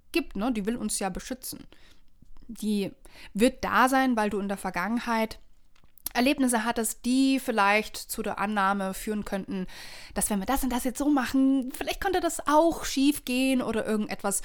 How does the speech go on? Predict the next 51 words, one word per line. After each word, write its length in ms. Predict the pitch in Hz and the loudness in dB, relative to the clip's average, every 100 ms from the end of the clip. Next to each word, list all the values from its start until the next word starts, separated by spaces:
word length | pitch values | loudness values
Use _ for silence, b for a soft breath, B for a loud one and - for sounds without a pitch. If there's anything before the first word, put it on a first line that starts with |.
| B B B | B B B
Schlimmes 300 | - 269 269 | 4 6 6
passieren, 600 | - 226 - 214 214 214 | 4 2 2 2 2 2
weil 280 | 196 196 202 | 4 4 2
X 200 | 220 - | -2 -6
Y 380 | - - 208 196 | -6 -4 -2 -2
ist 120 | 196 | -4
es 100 | 202 | -4
ja 100 | 233 | -2
auch 100 | 269 | 0
schon 140 | - 233 | 2 2
mal 140 | 220 | 2
so 120 | 214 | 0
ergangen 360 | 214 208 202 202 | -2 -4 -4 -4
und 140 | - 226 233 240 | -8 -6 -6 0
du 120 | 247 | 2
weißt, 320 | 196 185 - - | 4 4 0 -4
wie 60 | |
das 180 | 180 - | -6 -6
abläuft, 300 | - - - | -8 -6 0
ne? 100 | 277 | 4
Man 160 | 277 247 | 6 6
findet 280 | 285 262 | 6 4
ja 120 | 226 202 | 4 -2
dann 140 | 196 | -2
immer 160 | 208 190 | -4 -4
ganz, 200 | 190 185 | -6 -6
ganz 220 | 185 - | -8 -8
viele 180 | 180 180 | -10 -10
Gründe. 460 | - - - - B B B B B B | -10 -12 -12 -14 B B B B B B
So, 160 | - - | -8 0
aber 140 | 220 | 2
es 100 | 254 | 4
ist 340 | - 349 - 240 | 2 2 2 0
am 100 | 233 | 0
Ende 180 | 262 | 2
des 100 | 262 | 0
Tages 340 | - 247 240 - | 0 0 0 0
auch 200 | 220 226 | -2 -2
eine 260 | 220 214 | -4 -2
Ablenkung. 600 | 190 - 175 180 - 180 | -4 -6 -10 -10 -10 -10
Es 100 | 180 | -8
ist 140 | 220 - | -6 -4
eine 200 | 220 - | -2 -2
Ablenkung, 840 | - 262 262 247 233 226 226 220 | 0 2 2 2 0 2 2 0
die 220 | 208 240 - | 0 0 0
uns 560 | 233 247 277 285 - | 4 6 6 6 -2
von 280 | - - 214 | -4 -2 0
dem 120 | 202 | 0
größten 400 | - 214 226 226 | 0 0 2 -2
Potenzial 760 | - 202 202 196 - 190 190 190 B B B B B | -2 -4 -4 -4 -4 -2 -2 -4 B B B B B
ever 500 | 214 208 208 220 262 | 2 4 4 4 0